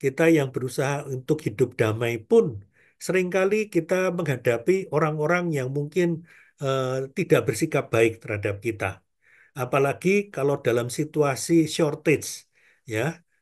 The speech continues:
ya, dalam situasi di mana ada banyak kekurangan, kekurangan lapangan kerja, kekurangan makanan, kekurangan kesempatan, dan sebagainya, maka akan banyak timbul kemarahan-kemarahan. Dan itu akan punya dampak juga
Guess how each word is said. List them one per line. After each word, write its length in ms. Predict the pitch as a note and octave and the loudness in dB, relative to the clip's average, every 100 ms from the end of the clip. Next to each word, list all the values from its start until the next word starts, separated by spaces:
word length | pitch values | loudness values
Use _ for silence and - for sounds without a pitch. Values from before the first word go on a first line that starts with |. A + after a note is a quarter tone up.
| _ - | _ -2
ya, 200 | C#3 C#3 | 2 4
dalam 280 | C#3+ B2+ C3 | 4 4 2
situasi 640 | F3+ E3 E3+ D#3+ C#3+ F3+ | -2 0 0 0 0 0
di 140 | E3+ D3 | 0 0
mana 280 | C#3 D3 D#3+ D#3+ - _ _ _ | -2 -2 -2 -4 -10 _ _ _
ada 280 | D#3+ - D#3 D3 D3+ | -10 4 4 4 2
banyak 340 | C3 D#3+ E3 | 2 0 -2
kekurangan, 760 | E3+ D#3+ E3+ D#3 D#3 D3+ A#2 G2+ - _ _ | -6 0 2 2 2 -2 -4 -12 -20 _ _
kekurangan 600 | D3+ D#3 E3+ F3 F3 E3+ E3+ | -6 -2 0 0 0 0 0
lapangan 440 | D#3+ D#3 D#3+ D#3+ D#3 | -2 -2 -4 -4 -4
kerja, 320 | D3 - C3+ G2 - | -6 -4 -6 -6 -6
kekurangan 640 | D3 - D#3+ E3 E3+ E3 E3 D#3+ | -8 -4 0 0 0 -2 -2 -2
makanan, 480 | D3+ D#3+ D#3+ D#3 A2+ A2 | -4 -4 -4 -4 -8 -6
kekurangan 680 | D3+ D3+ E3 E3+ E3+ E3 D3+ A#2 _ _ - | -6 -2 0 0 0 0 -2 -6 _ _ -10
kesempatan, 640 | - C#3+ D3+ D3 D3 B2 G#2 - _ _ | -6 -4 -4 -4 -2 -4 -6 -14 _ _
dan 120 | B2 A#2 | -4 -4
sebagainya, 720 | C3 B2 A#2 B2 A2+ G2 G2 _ _ - | -4 -6 -2 -4 -2 -6 -8 _ _ -8
maka 320 | F3+ F3 G#3 E3+ | -8 -4 -4 -2
akan 180 | F3 D#3+ C#3 | -4 -2 0
banyak 400 | B2 D3 E3 - | 0 0 -2 -4
timbul 400 | C#3+ B2+ C#3 C3+ | -4 2 0 0
kemarahan-kemarahan. 1080 | C3 B2 A#2+ B2 B2 B2+ A#2+ A#2+ G2+ A2+ G2+ - _ _ _ | -4 -6 -6 -6 -8 -8 -6 -6 -6 -8 -10 -14 _ _ _
Dan 160 | - B2+ D#3 | -2 -2 -2
itu 240 | D3+ G3+ | 0 0
akan 320 | D3 - D#3 | 2 -2 -2
punya 320 | D3+ D#3+ D3+ | 0 -2 -2
dampak 480 | D3+ A2+ G#2 C#3+ A#2+ | -2 -2 -2 -4 -6
juga 400 | - A#2+ C3+ B2+ | -8 -4 -4 -6